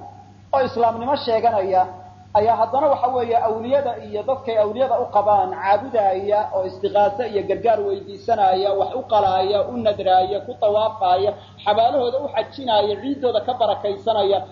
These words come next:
Kullu daalika samaynaya. Umuurahaasina waxay ka mid tahay waxyaalaha caddaynaya ayay ka mid tahay.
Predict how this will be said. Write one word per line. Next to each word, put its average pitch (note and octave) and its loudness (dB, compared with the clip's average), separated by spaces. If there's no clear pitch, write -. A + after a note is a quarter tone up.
Kullu F#4 -2
daalika G#3+ 0
samaynaya. F#3+ -4
Umuurahaasina A#3+ 0
waxay G3+ -4
ka G#3+ -6
mid G#3 -6
tahay G#3 -4
waxyaalaha A3 0
caddaynaya F3+ -2
ayay F#3 -2
ka E3 -10
mid C#3+ -10
tahay. B2+ -12